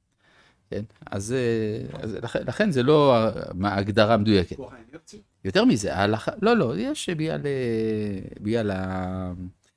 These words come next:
Speaker 1: ההורמונים ששם עדיין פועלים. עכשיו, יה-, זה אפילו, הייתי אומר, זה, ההלכה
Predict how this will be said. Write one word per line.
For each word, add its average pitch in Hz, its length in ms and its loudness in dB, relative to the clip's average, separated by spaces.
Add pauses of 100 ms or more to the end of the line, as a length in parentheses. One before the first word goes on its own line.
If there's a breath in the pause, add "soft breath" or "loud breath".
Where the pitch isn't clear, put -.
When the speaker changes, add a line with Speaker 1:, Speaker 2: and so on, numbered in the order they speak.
(340)
Speaker 1:
ההורמונים 123 540 2
ששם 107 460 -4
עדיין 104 260 -2
פועלים. 95 260 -4 (520)
עכשיו, - 180 -4 (1300)
יה-, 104 540 -6
זה 107 140 -4
אפילו, 139 480 0 (180)
הייתי 104 200 -4
אומר, 135 240 2
זה, 110 640 0
ההלכה 110 720 0